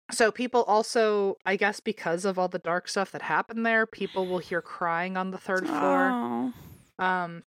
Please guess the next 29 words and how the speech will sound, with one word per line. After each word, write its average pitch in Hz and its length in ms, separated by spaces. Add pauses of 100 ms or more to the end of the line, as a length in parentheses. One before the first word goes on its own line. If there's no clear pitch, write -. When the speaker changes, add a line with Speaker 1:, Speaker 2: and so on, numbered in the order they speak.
Speaker 1:
plus 214 340
the 190 160
T 220 280
Vs 214 280
and 185 100
the 165 60
lights 208 320
turn 220 200
on 202 140
and 202 100
off 196 160
by 190 100
themselves. 190 760
On 196 120
the 196 80
T 208 240
V, 185 160
the, 175 140
like, 160 180
the 170 80
channels 190 600
and 180 100
the 165 60
volume 170 440
will 175 80
change 180 380
on 180 120
their 175 200
own. 175 360